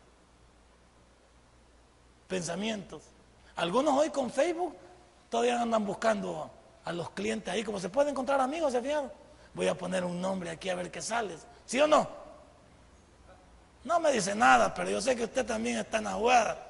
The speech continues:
Como dice que se puede encontrar amigos similares, usted pone el nombre de alguien y le puede salir. ¿Y qué va buscando usted? Como hay un montón de nombres, va buscando la foto o similitudes con las direcciones. Y se va programando.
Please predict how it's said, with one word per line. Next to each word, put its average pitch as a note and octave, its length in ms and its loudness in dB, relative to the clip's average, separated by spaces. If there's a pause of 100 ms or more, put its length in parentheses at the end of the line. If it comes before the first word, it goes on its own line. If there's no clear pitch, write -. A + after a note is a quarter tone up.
(960)
Como G#3 160 0
dice D#4+ 220 2
que E4 80 8
se D4+ 80 10
puede D#4+ 200 8
encontrar D4 320 4
amigos C#4+ 320 2
similares, C4 440 2 (240)
usted G#3+ 220 -2
pone C4+ 220 -2
el B3 80 -2
nombre B3+ 240 0
de A#3 100 0
alguien D#4+ 320 0
y D#4 40 -2
le C4 80 -2
puede G#3+ 220 -2
salir. A#3 280 -4 (500)
¿Y F#3+ 100 0
qué C4+ 120 8
va D4+ 100 10
buscando D#4 360 6
usted? - 500 2
Como G3 180 2
hay B3+ 100 6
un D4+ 100 2
montón C#4 260 2
de C4 80 -2
nombres, C#4+ 280 4
va B3 80 2
buscando A#3+ 340 0
la G3 140 0
foto D#4+ 480 0 (500)
o F#3+ 100 2
similitudes F#3+ 800 -2
con G3+ 140 -6
las F#3+ 100 -6
direcciones. E3+ 540 -6 (1300)
Y F3+ 100 -2
se E3 100 -2
va F3+ 140 2
programando. E3+ 520 -6